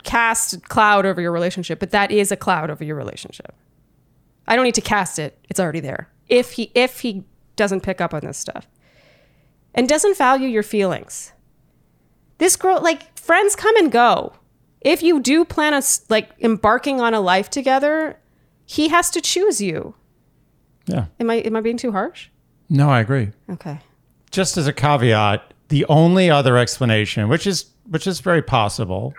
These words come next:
Speaker 2: is that you were the first real threat to their friendship. Um,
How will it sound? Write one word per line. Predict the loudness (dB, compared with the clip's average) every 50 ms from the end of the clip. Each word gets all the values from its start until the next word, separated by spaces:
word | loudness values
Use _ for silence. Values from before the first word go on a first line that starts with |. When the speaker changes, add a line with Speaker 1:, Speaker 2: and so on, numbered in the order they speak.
| -12 -10 -10 -8 -8 -10 -14 -20 _ _ _ _ _ _
Speaker 2:
is | -2 0 0 -2 0
that | 0 2 2 2 2 0 -2 -8 -18 _ _ _ _ _ _
you | -4 0 2 4 6 6 6
were | 6 4 6 6 6 4 4 2 0 -4 -10 _ _ _ _ _ _ _ _
the | -4 -4
first | -4 -2 0 2 4 4 4 2 0 -4 -8 -8
real | -4 0 2 4 4 6 6 6 4
threat | 2 -2 -6 -2 0 2 2 2 2 0 -4 -10 -10
to | -6 -4
their | -2 0 -2 0
friendship. | 0 0 0 0 -2 -4 -8 -10 -10 -10 -12 -14 _ _ _ _ _ _ _ _ _ _ _ _ _ _ _ _ _ _ _ _ _ _ -4
Um, | -2 0 0 0 0 -2 -4 -6 -6 -8 -8 -10